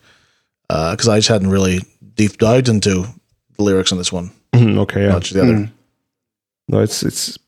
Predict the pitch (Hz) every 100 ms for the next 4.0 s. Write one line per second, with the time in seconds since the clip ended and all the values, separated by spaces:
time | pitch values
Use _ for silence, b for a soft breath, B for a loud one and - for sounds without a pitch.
0 | - - 160 147 - 107 - 120 113 107
1 | 110 - 139 131 - 117 107 - 113 113
2 | 107 110 101 104 - 113 110 110 107 101
3 | - - 110 104 - 110 107 101 98 -